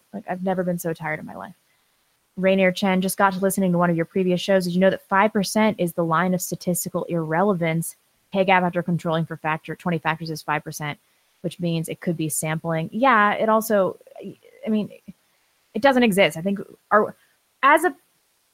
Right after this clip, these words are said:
as a movement, are we still, t-, I mean, this is not, uh, against you, Rainer, but, like, every time I hear people talking about the pay gap or, like, o-, o-, on the left or on the right, I'm like, "Have we not progressed beyond this? This has been debunked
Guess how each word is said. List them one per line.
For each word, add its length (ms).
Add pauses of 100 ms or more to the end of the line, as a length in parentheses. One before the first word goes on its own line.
(280)
as 240
a 40
movement, 600
are 80
we 100
still, 300
t-, 120 (200)
I 80
mean, 140
this 120
is 80
not, 280 (140)
uh, 240 (380)
against 400
you, 160
Rainer, 360
but, 200
like, 260 (180)
every 260
time 260
I 80
hear 180
people 240
talking 320
about 200
the 60
pay 200
gap 260 (260)
or, 80
like, 340 (520)
o-, 60 (100)
o-, 60
on 200
the 100
left 260
or 180
on 120
the 80
right, 280
I'm 140
like, 200 (180)
"Have 260
we 220
not 320 (640)
progressed 420
beyond 280
this? 240
This 140
has 100
been 220
debunked 500